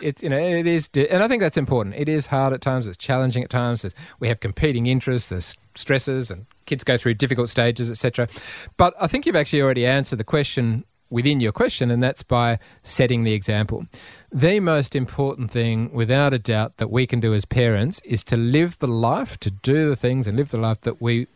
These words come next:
want our kids to live. So, and what that also means is don't be inconsistent. So, you know, the parent that's sitting in front of the T V, scrolling through their smartphone saying, "Get off your device," to the kid, uh, <laughs> or who's, you know, squeaking back a beer, watching television, saying, "Go out and do some exercise," you know,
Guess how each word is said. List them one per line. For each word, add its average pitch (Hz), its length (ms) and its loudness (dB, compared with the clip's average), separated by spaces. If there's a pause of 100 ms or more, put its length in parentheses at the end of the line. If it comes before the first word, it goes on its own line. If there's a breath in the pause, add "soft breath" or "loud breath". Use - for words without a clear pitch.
want 123 160 2
our 127 100 2
kids - 240 -6
to 120 60 -6
live. - 220 -10 (440 loud breath)
So, 143 460 4
and 156 120 2
what 165 140 2
that 131 100 0
also 175 220 0
means 120 260 0
is 123 160 0
don't 135 280 -2
be 120 160 0
inconsistent. 117 600 -4
So, 127 240 2 (120)
you 143 80 0
know, 117 80 0
the 135 100 -2
parent 170 380 2
that's 123 240 -4 (340 loud breath)
sitting 180 300 0
in 143 80 2
front 127 200 0
of 120 60 0
the - 40 -8
T 120 180 0
V, 113 500 0
scrolling 143 440 0
through 127 140 -2
their 113 120 0
smartphone 117 600 0
saying, 113 380 0 (240 loud breath)
"Get 160 160 2
off 135 220 2
your 120 120 2
device," 117 420 0
to 107 100 -12
the 101 80 -8
kid, - 500 -4 (380 loud breath)
uh, 135 480 2
<laughs> - 60 -4
or 151 240 2
who's, 147 300 0
you 185 80 -2
know, 147 140 0 (180)
squeaking 160 300 0
back 127 220 0
a 127 40 -2
beer, 127 520 0
watching 135 280 0
television, 123 440 -2
saying, 120 220 0
"Go 135 140 0
out 127 120 0
and 131 80 -6
do 127 80 -2
some 117 160 -4
exercise," 123 560 0
you 127 60 0
know, 117 60 -2